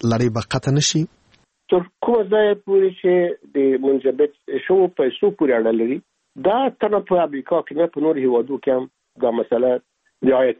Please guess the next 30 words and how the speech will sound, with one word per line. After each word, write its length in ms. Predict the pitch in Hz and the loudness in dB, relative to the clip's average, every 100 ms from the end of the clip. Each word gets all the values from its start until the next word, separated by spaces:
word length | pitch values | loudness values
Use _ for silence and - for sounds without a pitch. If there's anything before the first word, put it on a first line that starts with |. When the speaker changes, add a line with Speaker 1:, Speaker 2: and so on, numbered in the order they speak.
| - | 0
Speaker 2:
کیږي. 280 | 139 104 _ _ - | 0 0 _ _ -4
او 80 | 143 | -4
مسله 280 | - 190 233 | 0 0 0
دا 200 | 240 247 | 0 0
ده 120 | 220 | 0
چې 160 | 220 185 - | -2 -12 -6
اوس 160 | 220 233 _ - | -6 -6 _ -4
دنیا 320 | 147 151 190 220 | 0 4 4 2
که 180 | 214 185 180 156 | 0 0 0 -2
ارتباطات 760 | 147 143 127 143 - 190 190 | -4 -2 0 -2 0 -2 0
له 220 | 160 139 123 _ _ | 0 0 -2 _ _
طالبانو 440 | - 127 123 165 165 | -2 0 0 0 0
سره 240 | 165 135 | 0 0
نیسي، 360 | 135 180 233 226 - - | 2 0 -2 -8 -8 -10
تعامل 420 | - 131 135 170 - | -2 0 2 2 2
سره 120 | 143 | -2
کوي، 280 | 117 147 180 180 - _ - - | 0 0 -2 -4 -18 _ -8 0
صرف 220 | 226 247 - | 0 0 -4
د 100 | 170 | -2
دې 200 | 196 196 | 0 0
لپاره 320 | 202 196 196 | -2 0 0
چې 200 | 202 - - | -2 -4 -2
په 60 | |
افغانستان 640 | 160 - 135 127 - 170 | -2 0 -4 -4 -2 -2
کې 140 | 175 185 | 0 0
د 80 | 180 | 0
بشري 360 | - 131 175 | -2 0 2
ناورین 400 | 165 147 180 214 | 4 4 2 0
ختم 380 | - 143 - 101 | -2 -4 -6 -14
شي. 80 | - | -18